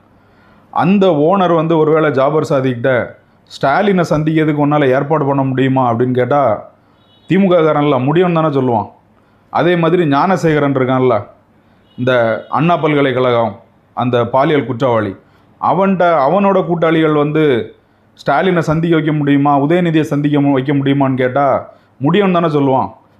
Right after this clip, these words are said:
இந்த மாதிரி தான் அந்த எப்ஸ்டீன்கிறவன் அவனோட கூட்டாளியை, அவன் அவனோட சுயலாபத்துக்கு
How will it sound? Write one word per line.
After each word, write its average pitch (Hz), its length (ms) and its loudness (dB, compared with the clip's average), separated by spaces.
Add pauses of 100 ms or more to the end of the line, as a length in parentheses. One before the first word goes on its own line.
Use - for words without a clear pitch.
(120)
இந்த 160 220 0
மாதிரி 160 320 0
தான் 185 140 0
அந்த 180 140 0
எப்ஸ்டீன்கிறவன் 151 800 0
அவனோட 190 460 2
கூட்டாளியை, 143 560 0 (540)
அவன் 160 240 0
அவனோட 208 400 2
சுயலாபத்துக்கு 180 680 0